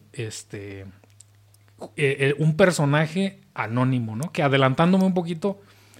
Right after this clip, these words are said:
también me parece muy interesante que, eh, en este mensaje final, así donde, bueno, se sacrifica esta persona, pues pudiera de alguna manera interpretarse de que,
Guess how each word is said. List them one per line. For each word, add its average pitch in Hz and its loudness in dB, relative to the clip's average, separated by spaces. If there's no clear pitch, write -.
también 147 6
me 160 -4
parece 156 4
muy 160 4
interesante 156 -2
que, 113 -6
eh, 120 -6
en 139 0
este 165 2
mensaje 156 0
final, 151 0
así 147 -2
donde, 151 -2
bueno, 147 -2
se 131 -8
sacrifica 135 -6
esta 156 -6
persona, 139 -6
pues 135 -8
pudiera 147 4
de 139 0
alguna 135 0
manera 139 0
interpretarse 127 -4
de 123 -4
que, 104 -14